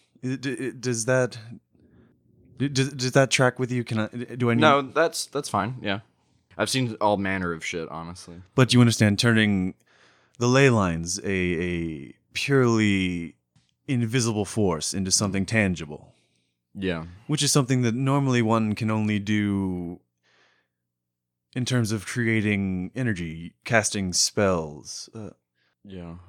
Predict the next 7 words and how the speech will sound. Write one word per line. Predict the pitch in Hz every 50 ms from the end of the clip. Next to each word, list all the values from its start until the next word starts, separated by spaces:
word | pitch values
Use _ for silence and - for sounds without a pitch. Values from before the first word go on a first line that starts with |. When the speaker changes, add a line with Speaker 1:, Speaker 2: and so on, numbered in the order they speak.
| 101 -
Speaker 2:
Um, | - 104 110 110 110 110 110 110 107 107 -
Speaker 1:
I, | 131 - -
I've | 135 131 127 120 110 110
been | 135 131 127 127 123 120 120 117 110 92 - _ _ _ _ _
working | 143 139 151 151 131 - 127 117 117
on, | 117 110 107 107 104 101 98 95 92 95 - -
uh, | 62